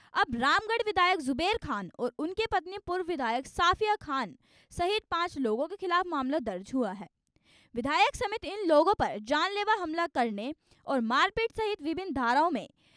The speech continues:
न्यायालय के आदेश पर एफआईआर दर्ज हुई है। इस मामले में पुलिस ने जांच पड़ताल शुरू कर दी है। इससे पहले भी जुबेर खान और साफिया खान के खिलाफ जमीनों पर कब्जा करने, अवैध खनन सहित गंभीर आरोप लग चुके हैं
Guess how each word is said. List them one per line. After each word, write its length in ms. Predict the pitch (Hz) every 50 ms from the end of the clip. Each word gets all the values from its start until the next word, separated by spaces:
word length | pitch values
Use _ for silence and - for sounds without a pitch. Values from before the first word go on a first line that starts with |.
| _ - 247
न्यायालय 520 | 285 339 381 381 349 339 359 370 381 427
के 140 | 415 466 415
आदेश 380 | 320 302 285 269 311 359 415
पर 120 | 403 - 440
एफआईआर 500 | 370 - 247 233 247 262 247 277 294 269
दर्ज 280 | 226 220 190 202 -
हुई 240 | 240 247 285 233 226
है। 140 | 214 214 - - _ _ _ _ _ _ _ _ - _ - - _ -
इस 240 | - 466 - - 262
मामले 320 | 254 277 294 330 370 403
में 140 | 427 440 523 466
पुलिस 300 | 415 370 339 381 392 -
ने 100 | 403 440
जांच 300 | 302 247 277 285 320 381
पड़ताल 440 | - - 277 254 - 233 208 208 240
शुरू 280 | - - 240 190 190
कर 220 | 214 - 285 240 214
दी 180 | 196 190 175
है। 120 | 220 - - - _ _ _ _ _ _ _ _ _ _ _ -
इससे 260 | - 349 - - 523
पहले 300 | 494 - 392 381 381 403
भी 140 | 427 440 453
जुबेर 340 | 320 285 330 277 392 415 440
खान 300 | - - 381 320 320 359
और 180 | 302 - -
साफिया 400 | - - 311 254 262 - 294 269
खान 320 | 247 - - 277 269 302 349
के 100 | 381 415
खिलाफ 320 | - 370 320 311 320 349
जमीनों 400 | 302 240 254 254 254 277 285 339
पर 160 | 339 339 330
कब्जा 340 | 330 - 254 220 220 220 262
करने, 440 | 269 - 233 196 170 175 185 202 269 - _ - - - - - -
अवैध 300 | - 247 262 320 392 427 _ -
खनन 260 | 381 339 349 370 381
सहित 420 | 381 - 330 294 247 262 254 247 370 453 - - - - _ -
गंभीर 420 | 214 262 269 269 180 370 403 403
आरोप 380 | - - - - 240 294 311 349
लग 200 | 311 247 240 -
चुके 240 | - 226 208 - 208
हैं 280 | 202 208 208 160 -